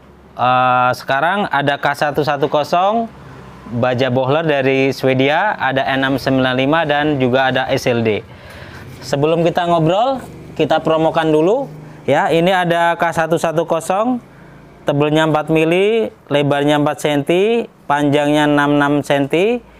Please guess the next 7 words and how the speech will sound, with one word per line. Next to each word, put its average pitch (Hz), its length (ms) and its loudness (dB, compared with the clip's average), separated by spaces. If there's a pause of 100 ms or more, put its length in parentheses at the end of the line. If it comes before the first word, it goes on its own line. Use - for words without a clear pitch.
(640)
Dari 139 240 2
enam 151 240 2
ratus 151 400 0
lima 147 160 2
puluh 180 400 0
kita 156 320 -2
promo 170 480 0